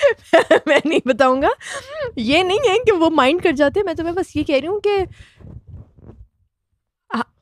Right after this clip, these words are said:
आ-, आ-, आजकल की जनरेशन कोई भी, आ-, बहुत सारी चीज़ें negative लेती है हमारी generation, और आने वाली भी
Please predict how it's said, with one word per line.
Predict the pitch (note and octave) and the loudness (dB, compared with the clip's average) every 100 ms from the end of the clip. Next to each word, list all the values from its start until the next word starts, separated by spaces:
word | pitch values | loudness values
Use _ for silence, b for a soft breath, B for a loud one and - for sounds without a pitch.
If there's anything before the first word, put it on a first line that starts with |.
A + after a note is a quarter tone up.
| _ - | _ -2
आ-, | C#4 - - | -2 -2 0
आ-, | C4+ - - | 0 0 0
आजकल | C4 C4+ - - F#4 | 2 2 2 0 2
की | G#4 | 0
जनरेशन | F4 D#4 C#4 C4+ - D#4+ B4 _ _ _ _ _ _ _ _ | 0 0 0 -2 -2 -6 -8 _ _ _ _ _ _ _ _
कोई | D#4 D#4 E4+ F4+ | 0 2 4 2
भी, | F4+ B3+ D4 | 0 0 0
आ-, | - C4 - - | 0 -2 -2 -6
बहुत | G#3+ A#3+ A#3+ F4 - | 0 0 4 2 2
सारी | E4 C#4 | 0 0
चीज़ें | C4+ B3 C4+ | -2 -2 0
negative | A#3 G#3 D#4+ D4+ | -2 -2 -4 -2
लेती | D#4 - F#4+ | -2 -2 -4
है | G#4 - | -4 -6
हमारी | C4 A3+ G#3+ | -4 -2 -2
generation, | G3 G#3 G#3+ - G#3+ _ _ _ - | -8 -10 -10 -10 -14 _ _ _ 0
और | A#3 | 0
आने | G#3 | 2
वाली | G#3 F#3+ F3+ | 0 -2 -4
भी | F3+ | -8